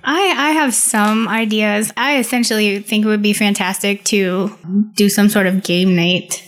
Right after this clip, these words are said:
where it's more of like the book of questions where you just sit around and ask each other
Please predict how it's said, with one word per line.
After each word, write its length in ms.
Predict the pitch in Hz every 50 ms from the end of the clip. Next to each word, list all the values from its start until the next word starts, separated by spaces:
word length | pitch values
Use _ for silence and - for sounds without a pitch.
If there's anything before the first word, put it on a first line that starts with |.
| - - _ _
where 160 | - 233 226 214
it's 160 | 208 - -
more 160 | 226 202 196
of 80 | 190 196
like 300 | 196 185 180 208 - 202
the 140 | 208 208
book 260 | 196 - 196 190 190 185
of 160 | 190 185 -
questions 580 | - 185 185 - - 196 185 185 180 180 196
where 80 | 208 196
you 140 | 190 190 185
just 160 | 180 190 -
sit 120 | - 196
around 340 | 190 190 185 185 185 180 180 180
and 180 | 180 185 - -
ask 260 | 202 190 180 - - 190
each 140 | 185 -
other 420 | 196 180 185 180 180 180 175 202